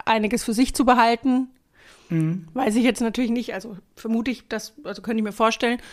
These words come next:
Speaker 2: Klar.
Speaker 1: Und, ähm,
Speaker 2: Ja.
Speaker 1: was man halt dann am Ende des Tages auch mit den ganzen Infos macht. Ich meine, du gehst ja dann auch heim und bist nicht den ganzen Tag auf der Arbeit.
Speaker 2: Nee,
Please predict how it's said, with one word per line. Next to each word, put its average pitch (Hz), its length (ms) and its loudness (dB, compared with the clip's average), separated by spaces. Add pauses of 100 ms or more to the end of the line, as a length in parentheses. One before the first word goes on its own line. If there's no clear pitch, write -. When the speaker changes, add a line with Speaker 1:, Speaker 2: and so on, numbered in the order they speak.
(480)
Speaker 2:
Klar. 147 160 -4
Speaker 1:
Und, 226 400 0
ähm, 226 220 4
Speaker 2:
Ja. 220 40 -2
Speaker 1:
was 220 160 -2
man 240 140 -4
halt 226 160 -2
dann 220 120 0
am 214 60 -8
Ende 240 220 -4
des 220 120 -8
Tages 214 280 -4
auch 208 160 -4
mit 220 160 -6
den 214 240 -6
ganzen 208 300 -8
Infos 226 280 -6
macht. 226 240 -4
Ich - 60 -14
meine, 202 180 -2
du 202 80 -4
gehst 214 220 -2
ja 208 80 0
dann 208 120 2
auch - 220 -2
heim 196 240 -2
und - 300 -6
bist 208 180 -4
nicht 208 140 -2
den 196 80 -4
ganzen 185 240 -4
Tag 202 140 -6
auf 175 100 -8
der - 100 -8
Arbeit. 175 300 -6 (1040)
Speaker 2:
Nee, 156 320 2